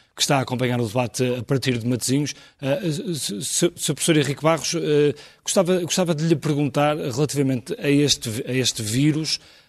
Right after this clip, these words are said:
ah, e, e à previsão que se pode fazer, ah, ao contágio, há alguma ideia de quando é que isto, de quanto tempo é que isto pode demorar?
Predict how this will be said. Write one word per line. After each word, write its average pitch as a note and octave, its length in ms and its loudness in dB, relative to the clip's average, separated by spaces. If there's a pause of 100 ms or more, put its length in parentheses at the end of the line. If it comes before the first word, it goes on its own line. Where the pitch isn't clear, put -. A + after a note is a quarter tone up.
(100)
ah, C3+ 500 2 (300)
e, E3 560 -6
e F3 60 6
à E3+ 80 2
previsão D#3 600 2
que - 80 -2
se - 80 0
pode C#3+ 220 0
fazer, C3+ 480 0 (300)
ah, B2+ 520 0
ao C3+ 160 2
contágio, C#3+ 720 0 (360)
há D#3 60 0
alguma F3 440 6
ideia D3 480 6
de A#2 100 -4
quando D3+ 280 2
é C#3 80 6
que - 200 -2
isto, B2 560 -2
de A2+ 120 -8
quanto F3+ 260 2
tempo D3+ 260 2
é B2+ 40 2
que - 100 -8
isto - 160 -4
pode A#2+ 200 -2
demorar? G#2 380 -6